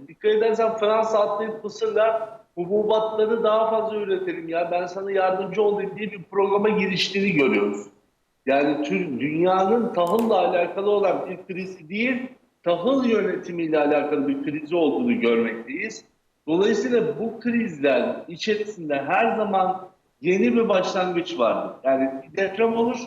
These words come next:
o depremde insanlar zarar görür, Allah korusun binası çürükse ölür ama o deprem orada yeni bir başlangıca vesile olur. Dolayısıyla bizler bugün yaşanan ekonomik krizin bir sonraki adımına hazırlık yaparız.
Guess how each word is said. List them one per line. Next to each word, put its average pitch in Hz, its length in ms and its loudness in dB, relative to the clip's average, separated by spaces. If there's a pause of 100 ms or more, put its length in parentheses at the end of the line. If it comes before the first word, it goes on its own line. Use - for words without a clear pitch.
(720)
o 190 160 -4
depremde 202 520 2
insanlar 185 520 0
zarar 208 500 2
görür, 220 320 0
Allah 196 400 -2
korusun 185 420 -4
binası 180 460 -2
çürükse - 440 -4
ölür 175 260 4
ama 196 640 0 (420)
o 190 260 -2
deprem 208 480 0
orada 214 340 2
yeni 202 420 -6
bir 208 140 -4
başlangıca 190 720 0
vesile 135 460 2
olur. 110 180 -4 (540)
Dolayısıyla 220 540 0
bizler 220 400 2
bugün 220 240 0
yaşanan 208 500 0
ekonomik 202 540 -2
krizin 208 420 -2
bir 240 180 4
sonraki 202 540 2
adımına 170 580 0
hazırlık 151 500 2
yaparız. - 460 -6